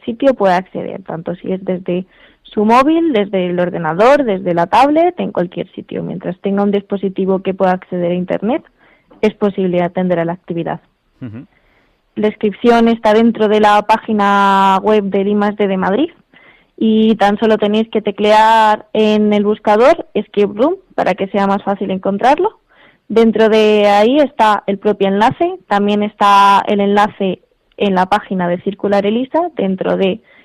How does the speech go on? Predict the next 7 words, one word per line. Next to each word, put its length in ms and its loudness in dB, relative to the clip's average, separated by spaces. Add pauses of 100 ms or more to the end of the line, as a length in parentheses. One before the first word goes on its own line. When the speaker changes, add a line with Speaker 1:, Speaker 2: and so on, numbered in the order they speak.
(200)
Speaker 1:
eventos. 680 0 (500)
Una 280 2
vez 160 4 (100)
accedes 420 0
al 140 2
enlace, 460 0 (280)
ahí 400 2